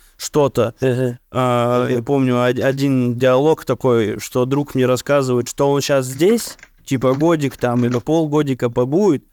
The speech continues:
Speaker 1: а потом вроде как можно будет дальше идти. Ну вот и
Speaker 2: Мгм.
Speaker 1: поэтому он как бы навещает, и поэтому он может так общаться, и я с четкой уверенностью проснулся вот с утра, что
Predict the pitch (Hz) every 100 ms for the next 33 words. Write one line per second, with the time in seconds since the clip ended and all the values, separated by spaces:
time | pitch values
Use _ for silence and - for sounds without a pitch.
0 | _ _ 131 143 165 190 170 151 147 151
1 | 151 143 139 139 139 131 139 123 117 -
2 | 104 - - - _ _ _ - 226 208
3 | 208 196 135 202 247 202 165 156 147 147
4 | 143 139 143 151 - 233 220 165 131 139
5 | 131 135 135 143 131 120 123 127 117 -
6 | 190 196 143 - 147 151 143 139 - -
7 | _ - 185 175 - 139 139 135 131 127
8 | - 120 120 - 143 139 - 120 120 -
9 | 135 139 131 - 123